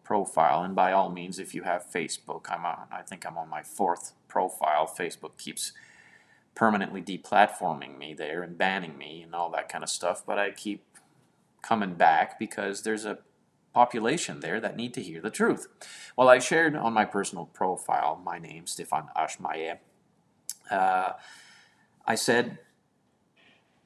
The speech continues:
"The nation fell because the heathens had more faith in their God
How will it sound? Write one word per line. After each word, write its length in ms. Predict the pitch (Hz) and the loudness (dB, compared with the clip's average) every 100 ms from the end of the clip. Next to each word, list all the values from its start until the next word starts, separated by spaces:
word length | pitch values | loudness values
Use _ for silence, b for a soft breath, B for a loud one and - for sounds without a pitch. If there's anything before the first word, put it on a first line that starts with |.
| _ - | _ -2
"The 80 | 127 | 0
nation 560 | 143 208 226 - 92 | 2 2 0 -2 -6
fell 640 | - - 101 76 71 - _ _ _ _ _ 113 | -4 4 4 4 0 -8 _ _ _ _ _ -14
because 340 | 107 113 104 | -2 0 0
the 100 | 104 | 0
heathens 500 | 98 143 131 101 95 | -2 -2 0 -2 -2
had 220 | 95 95 | 0 0
more 160 | 95 90 | 0 -4
faith 320 | - 98 90 | -2 -4 -4
in 160 | 87 82 | -8 -4
their 180 | 95 90 | -2 0
God 460 | 85 69 73 - | 2 2 0 -4